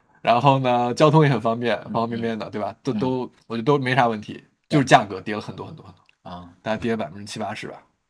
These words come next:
Speaker 1: 而且整个牧马山，
Speaker 2: 跌了七八十。
Speaker 1: 对。
Speaker 2: 嗯。
Speaker 1: 呃，龙湖长桥郡，我最想买的那个跌，
Speaker 2: 嗯。
Speaker 1: 跌了七八十，然后长桥郡整个，就是那个牧马山，整个牧马山应该跌了一半儿，
Speaker 2: 嗯。啊。
Speaker 1: 呃，按照买的话，而现在关键卖不出去啊，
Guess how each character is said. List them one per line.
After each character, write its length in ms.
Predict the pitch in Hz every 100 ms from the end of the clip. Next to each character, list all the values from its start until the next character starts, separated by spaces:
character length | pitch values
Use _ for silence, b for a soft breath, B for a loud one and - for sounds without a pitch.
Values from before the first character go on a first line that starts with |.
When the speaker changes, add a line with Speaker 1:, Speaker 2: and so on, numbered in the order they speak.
| _ _ _ _ -
Speaker 1:
而 80 | 156
且 60 |
整 200 | 151 160
个 140 | 127 196
牧 60 |
马 80 | 214
山， 20 |
Speaker 2:
跌 80 | 196
了 100 | 147
七 180 | 117 120
八 140 | 107
十。 240 | 101 90 78 -
Speaker 1:
对。 120 | 107
Speaker 2:
嗯。 140 | 87 85 B B B
Speaker 1:
呃， 160 | - 123
龙 120 | 143
湖 100 | 185
长 140 | 160 160
桥 140 | 160
郡， 260 | 196 160 120
我 200 | 120 131
最 100 | -
想 160 | 151
买 120 | 131
的 40 | 110
那 60 |
个 60 | 120
跌， 120 | 113 107
Speaker 2:
嗯。 60 |
Speaker 1:
跌 100 | 117
了 40 | 113
七 140 | 113
八 160 | 110 110
十， 160 | -
然 100 | 98
后 140 | 120 120
长 180 | - 123
桥 120 | 139
郡 140 | 151
整 120 | 117 107
个， 380 | 123 110 98 -
就 120 | 147
是 80 | 156
那 80 |
个 40 | 156
牧 140 | 226
马 140 | 151 98
山， 200 | 147 151
整 80 | 107
个 60 |
牧 100 | 135
马 120 | 143
山 180 | 107 120
应 60 | 120
该 100 | 110
跌 140 | 120
了 80 | 113
一 60 | 110
半 140 | 117
儿， 80 | - b b b b
Speaker 2:
嗯。 80 | 95
啊。 100 | 85
Speaker 1:
呃， 60 | 92
按 100 | 113
照 80 | 214
买 160 | 101 82
的 80 |
话， 100 | 107
而 120 | 101 123
现 100 | 160
在 40 |
关 120 | 170
键 60 | 202
卖 100 | 196
不 60 |
出 80 | 196
去 120 | 202
啊， 200 | 185 139